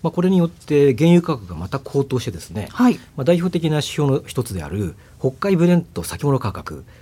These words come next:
Speaker 1: これはもう、あの、一バレル百五ドルをつけちゃったんですね。
Speaker 2: わあ。
Speaker 1: で、これ七年半ぶりの高値だそうで、
Speaker 2: うんうん。
Speaker 1: まあ、当たり前ですけど、産油国ロシアへの経済制裁によって原油が供給不足になると、こういう思惑があるからですね。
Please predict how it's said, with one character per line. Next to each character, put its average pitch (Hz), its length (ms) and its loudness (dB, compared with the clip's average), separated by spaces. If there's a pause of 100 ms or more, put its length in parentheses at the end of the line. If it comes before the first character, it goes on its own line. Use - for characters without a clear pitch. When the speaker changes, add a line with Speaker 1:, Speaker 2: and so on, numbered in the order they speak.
(160)
Speaker 1:
こ 185 120 -6
れ 180 40 2
は 170 60 4
も 156 100 2
う、 104 40 -2
あ 92 40 -4
の、 90 80 -4
一 90 140 -6
バ 165 100 0
レ 110 80 -2
ル 85 60 -8
百 185 320 -6
五 233 100 0
ド 190 100 0
ル 113 60 -2
を 87 60 -8
つ - 80 -12
け 113 100 -6
ち - 60 -10
ゃ - 20 -8
っ - 80 -12
た - 100 -18
ん - 60 -18
で - 60 -20
す - 60 -10
ね。 175 140 0
Speaker 2:
わ 185 460 -4
あ。 - 20 -10
Speaker 1:
で、 131 60 -10
こ 117 80 -6
れ 101 80 -4
七 113 240 -2
年 160 240 2
半 151 200 -2
ぶ 147 60 -2
り 156 60 -2
の 139 100 0
高 - 180 -4
値 110 60 0
だ 82 120 -6
そ 76 160 -14
う 76 40 -16
で、 107 240 -6
Speaker 2:
う 220 40 2
ん 220 40 4
う - 40 2
ん。 185 340 -10
Speaker 1:
ま 214 200 -2
あ、 - 100 -10
当 131 80 -2
た 156 60 -2
り 147 60 0
前 143 120 2
で 143 80 0
す 139 40 -8
け 131 80 -6
ど、 98 80 -6
産 139 220 -2
油 151 60 0
国 104 260 -4
ロ 120 80 -2
シ 117 140 -6
ア 95 60 -4
へ 90 60 -4
の 87 120 -6
経 160 240 -2
済 165 160 -2
制 165 180 -6
裁 95 200 -6
に 80 120 -10
よ 73 60 -14
っ - 40 -20
て - 400 -4 (400)
原 127 120 2
油 135 120 4
が 127 120 0
供 147 180 -2
給 147 120 -2
不 156 100 2
足 123 180 -8
に 117 60 -4
な 196 60 4
る 131 80 0
と、 - 140 -12 (220)
こ - 100 0
う 180 60 6
い - 20 4
う 151 40 2
思 135 100 2
惑 123 160 -2
が 104 60 -2
あ - 20 0
る - 60 -2
か - 100 -10
ら - 60 -16
で - 40 -18
す - 120 -12
ね。 180 220 -2